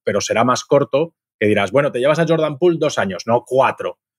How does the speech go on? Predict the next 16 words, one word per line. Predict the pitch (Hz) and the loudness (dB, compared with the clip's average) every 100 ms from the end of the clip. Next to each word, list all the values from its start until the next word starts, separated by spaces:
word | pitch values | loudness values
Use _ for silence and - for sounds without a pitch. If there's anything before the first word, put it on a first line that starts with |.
| _ _ _ - | _ _ _ -4
Pues | 117 | -2
a | 117 | 0
intentar | 127 123 113 127 - | -2 -2 0 -2 -2
sacar | 143 139 | -2 0
algo | 143 147 160 170 - | 0 0 0 -2 -2
de | 123 | 0
lo | 110 | 0
que | 104 | -2
puedes | 85 117 | 0 0
sacar | 123 123 127 120 - | 0 0 0 0 0
por | 120 117 | 0 0
Chris | 120 113 | -2 -2
Paul | 131 143 151 - | 2 2 0 0
hoy | 117 | 0
en | 104 87 | 0 -2
día. | 90 | -8